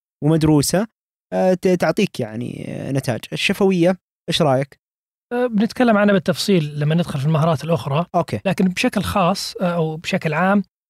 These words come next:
Speaker 2: لما تدخل نادي زي نادي توست ماسترز، لازم تطور عدة مهارات في الترجمة الشفهية: الارتجال، وإنك تقرأ خطاب مكتوب، والأخيرة محفوظ، شيء أنت حافظه.
Speaker 1: كيف تلقيه؟
Speaker 2: كيف
Speaker 1: نعم.
Speaker 2: تلقيه؟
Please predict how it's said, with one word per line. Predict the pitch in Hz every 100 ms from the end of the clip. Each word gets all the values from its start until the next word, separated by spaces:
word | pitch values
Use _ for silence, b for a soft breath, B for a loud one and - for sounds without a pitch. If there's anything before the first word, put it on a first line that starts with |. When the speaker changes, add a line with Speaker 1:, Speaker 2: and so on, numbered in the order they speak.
| _ 180
Speaker 2:
لما | 185
تدخل | 311 302 214
نادي | 180 175 143 135
زي | 135 135
نادي | 156 143
توست | 151 139 151
ماسترز، | 139 - - - - _ _ _ -
لازم | 175 226 220
تطور | 202 208 202 160
عدة | 185 160
مهارات | 165 165 139 -
في | -
الترجمة | - 165 143
الشفهية: | 123 147 127 123 110 _ _ _ _ _ _ -
الارتجال، | 165 156 160 - 170 175 180 262 _ _ _ -
وإنك | 170 131 - _ _ _ - 170 160 - -
تقرأ | 226 - - 202 - -
خطاب | 175 202 196 175 180
مكتوب، | 180 - 202 156 - - _ -
والأخيرة | 226 247 - 277 302 311 -
محفوظ، | 208 - 156 - _ _ _ _ -
شيء | - 170
أنت | 165
حافظه. | - 175 165 220 269 _ -
Speaker 1:
كيف | 143
تلقيه؟ | - 135 - 110 _ -
Speaker 2:
كيف | 120
Speaker 1:
نعم. |
Speaker 2:
تلقيه؟ | 117 123